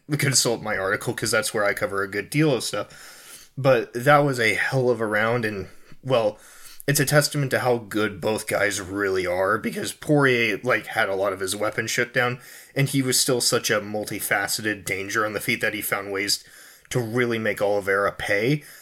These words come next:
But Oliveira also, I mean, just read my article, I think it sums it up way better than anything else. But the key to it is Oliveira mixing together his transitions. And so the moment Oliveira really started putting those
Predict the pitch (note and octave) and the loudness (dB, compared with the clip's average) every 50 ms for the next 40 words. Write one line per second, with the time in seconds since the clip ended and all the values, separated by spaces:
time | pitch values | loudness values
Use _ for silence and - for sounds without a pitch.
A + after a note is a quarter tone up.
0 | - _ - D3 D#3 D#3 D3 C#3 C#3 B2+ A2 A#2 A#2+ A#2 A#2 A2+ - G#2+ A#2 A2+ | -20 _ 2 4 6 6 6 6 4 2 4 4 4 4 4 2 2 2 2 2
1 | - - A#2 A2 G#2 F#2+ - - - - - - - - - - B2+ A2+ A2 G#2 | 2 2 0 0 -2 -4 -6 -10 -16 -20 -20 -20 -16 -6 -2 -2 -2 0 -2 -4
2 | G2 F#2 F#2 G2 - - - - - - - - _ _ _ _ _ _ _ - | -6 -6 -8 -10 -12 -16 -20 -20 -20 -20 -20 -20 _ _ _ _ _ _ _ -4
3 | E3 D3+ D3 D3+ C#3+ - A#2+ G#2+ A2 G2 G2+ G2 F#2+ F#2+ G2+ G#2+ G#2 - - - | 0 2 2 2 2 2 0 -2 -2 0 0 0 2 4 4 2 2 0 -2 0
4 | B2 G2 F#2 - - - B2+ - A#2+ - - - A2+ G2+ G2+ F#2 - F2+ F2+ F#2+ | 0 0 0 0 -2 -2 -2 -2 -2 -2 -2 -2 -2 -4 -6 -6 -6 -2 -2 -2
5 | G2 - - _ _ _ _ - - - A2 A2 G#2+ G2 F#2 G#2 G2+ F#2+ G2 F#2+ | -2 -4 -6 _ _ _ _ -20 -14 -8 -4 -2 -2 0 0 0 0 0 -2 -4
6 | G2 F2+ F#2 F#2+ G2 G2 - - F#2+ F#2+ F#2+ G2 G#2+ C3+ D#3 D#3 - - - - | -4 -4 -4 -4 -4 -4 -6 -6 -6 -4 -2 0 2 2 2 2 0 -2 -6 -14
7 | - - - - _ _ - C#3+ C#3 D3+ C#3+ C#3+ - D3 C#3+ C3+ C#3+ C#3 - - | -20 -20 -20 -20 _ _ -4 0 2 2 2 0 -4 -6 -2 -2 -2 -2 -2 -2
8 | - D#3 D3+ C#3 C3 C3+ C3 B2 A2+ A2+ G#2+ A#2 G#2+ G#2 G2 G2 G#2+ G#2 G#2+ G#2 | 0 2 2 2 2 2 2 2 2 0 2 2 4 2 2 2 2 2 2 2
9 | G2+ G#2+ A2 A#2 A2 G2 - - A2+ G2 F#2 - G2+ G2 G2 F#2+ F2+ F#2 F2+ - | 0 -2 -4 -4 -2 0 0 0 -2 -2 -2 0 0 0 0 0 -2 -2 -2 -2
10 | - G#2 F#2+ G2 F#2 G2 F#2 - - B2+ A#2+ - - - - - - - - - | -2 -2 -4 -4 -4 -4 -4 -4 -4 -4 -4 -4 -6 -8 -14 -20 -20 -20 -20 -14
11 | - - - D#3 - F3+ E3 D#3+ E3 E3 E3 D#3 C#3 C#3+ C#3 C#3 C3+ A#2 A2 A2+ | -4 0 2 4 4 6 6 6 6 6 6 6 4 4 4 2 2 2 4 4
12 | A2 A2 A2+ G#2+ G#2+ G#2 G2 G2 G2 A2+ B2 A#2 A2 A2+ A2 - - - A2+ G#2 | 4 4 4 4 2 0 -4 -6 -4 -2 -2 0 0 0 0 0 0 0 0 -2
13 | G2 F#2 - - A2+ G#2+ G2+ G#2 G2+ G2 G2+ G#2 - - - - - - - B2 | -2 -8 -10 -8 -4 -4 -2 -4 -4 -6 -12 -14 -18 -20 -20 -20 -20 -16 -8 -2
14 | A2+ A2+ G#2+ G#2 G2+ F#2+ - - | -2 -2 0 0 -2 -2 -4 -4